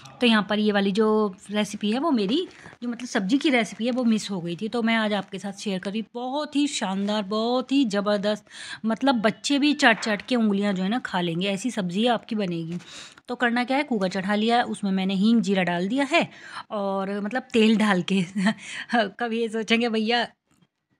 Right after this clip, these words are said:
कुकर चढ़ा लिया और हींग, जीरा डाल दिया", नहीं जी, तेल भी डाल के।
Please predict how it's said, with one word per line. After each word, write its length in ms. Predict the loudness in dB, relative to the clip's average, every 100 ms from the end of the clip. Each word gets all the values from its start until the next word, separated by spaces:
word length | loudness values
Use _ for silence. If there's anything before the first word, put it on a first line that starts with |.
| _
कुकर 240 | -2 0
चढ़ा 260 | 2 4 4
लिया 160 | 4 4
और 60 |
हींग, 240 | 6 6 6
जीरा 180 | 6
डाल 220 | 4 0 0
दिया", 140 | 0
नहीं 260 | 2 4 2
जी, 120 | 0
तेल 460 | -2 _ -4 -4
भी 140 | -4 -6
डाल 220 | -6 -8
के। 200 | -10